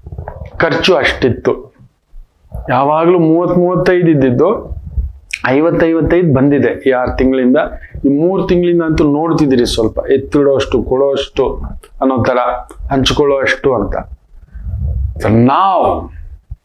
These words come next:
ಇಪ್ಪತ್ತೈದು ಗೊನೆಗೆ ಬೆ-, ಕೈ ಹಾಕಿದ್ರೆ ನಿಮ್ಗೆ ಇನ್ನೂರು ಗೊನೆ ಬರುವಷ್ಟು ಒಂದು ಶಕ್ತಿ, ಬಲ,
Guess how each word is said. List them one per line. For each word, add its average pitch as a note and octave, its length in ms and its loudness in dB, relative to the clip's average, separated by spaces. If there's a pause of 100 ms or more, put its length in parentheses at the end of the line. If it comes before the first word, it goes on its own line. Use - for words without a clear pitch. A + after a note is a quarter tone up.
(840)
ಇಪ್ಪತ್ತೈದು D4+ 840 0
ಗೊನೆಗೆ F3 440 2
ಬೆ-, D#3 400 2
ಕೈ D3+ 200 0
ಹಾಕಿದ್ರೆ C3+ 480 2
ನಿಮ್ಗೆ B2+ 280 4
ಇನ್ನೂರು C#3+ 460 2
ಗೊನೆ B2 240 2
ಬರುವಷ್ಟು A2+ 680 2
ಒಂದು A#2 300 2
ಶಕ್ತಿ, B2 680 -2
ಬಲ, A2+ 220 4